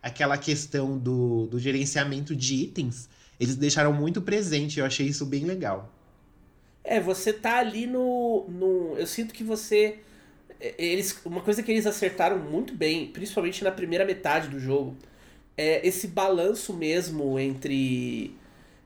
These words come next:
Speaker 2: entre você ter munição suficiente. Você não tá naquela coisa do set que você tem que economizar cada tiro, e se você começar a errar muito tiro, vai ficar difícil pra você. Tipo, o, o Village não, você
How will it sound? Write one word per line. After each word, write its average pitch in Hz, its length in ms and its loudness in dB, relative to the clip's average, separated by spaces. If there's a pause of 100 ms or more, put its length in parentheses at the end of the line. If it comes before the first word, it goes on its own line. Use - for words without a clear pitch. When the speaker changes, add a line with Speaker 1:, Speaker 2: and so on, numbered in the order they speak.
Speaker 2:
entre 156 220 -4
você 160 320 2
ter 220 460 6
munição 220 560 2
suficiente. 190 960 -2
Você 185 200 0
não 233 120 0
tá 226 100 0
naquela 226 300 -2
coisa 185 240 0
do 175 80 -10
set 165 420 -2
que - 80 -10
você 156 240 -8
tem 160 160 -8
que 156 120 -10
economizar 151 640 -2
cada 165 240 0
tiro, 151 400 -6
e 123 60 -2
se 127 100 -10
você 135 200 -8
começar 160 340 -4
a - 20 4
errar 151 180 0
muito 160 260 -6
tiro, 185 460 -4 (560)
vai 147 320 -2
ficar 180 160 0
difícil 180 380 -4
pra 175 100 2
você. 156 480 0 (680)
Tipo, - 160 -6 (100)
o, 180 340 2
o 170 80 -2
Village 254 460 0
não, 214 400 0 (180)
você 160 600 -2